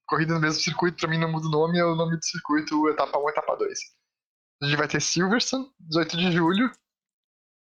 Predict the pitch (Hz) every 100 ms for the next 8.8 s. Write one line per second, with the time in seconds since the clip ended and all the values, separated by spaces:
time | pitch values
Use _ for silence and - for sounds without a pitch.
0 | _ _ _ _ - 165 175 175 180 165
1 | 156 175 - 175 165 160 139 147 151 -
2 | 165 165 160 170 165 156 170 196 208 190
3 | 196 190 185 196 185 180 - 214 196 180
4 | 180 180 185 175 170 - _ _ _ _
5 | _ _ _ _ - 180 156 135 131 139
6 | 143 - 135 101 - _ _ _ _ _
7 | _ _ _ - 123 113 110 107 139 160
8 | 165 160 135 147 208 160 160 165